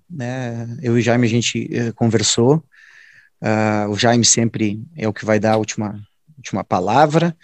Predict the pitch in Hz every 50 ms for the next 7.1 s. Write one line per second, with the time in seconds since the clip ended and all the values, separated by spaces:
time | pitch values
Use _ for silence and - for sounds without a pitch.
0 | - - - _ _ _ - 127 117 113 117 131 143 135 120 110 113 113 107 123
1 | 123 - - 123 123 123 123 123 131 123 120 120 127 120 117 113 113 107 - -
2 | 117 107 110 - 123 123 110 - - 120 120 120 - 127 127 123 120 117 113 -
3 | - 120 113 123 123 127 131 131 - - 107 98 107 107 110 113 117 - - 147
4 | 147 160 214 202 180 - 175 151 165 156 - 156 135 123 117 - - 120 131 151
5 | 151 - - - - - - - - - 135 131 120 - 156 160 156 190 165 127
6 | 131 123 - 131 127 123 120 - 123 113 - 117 117 - - - 104 104 107 117
7 | 135 156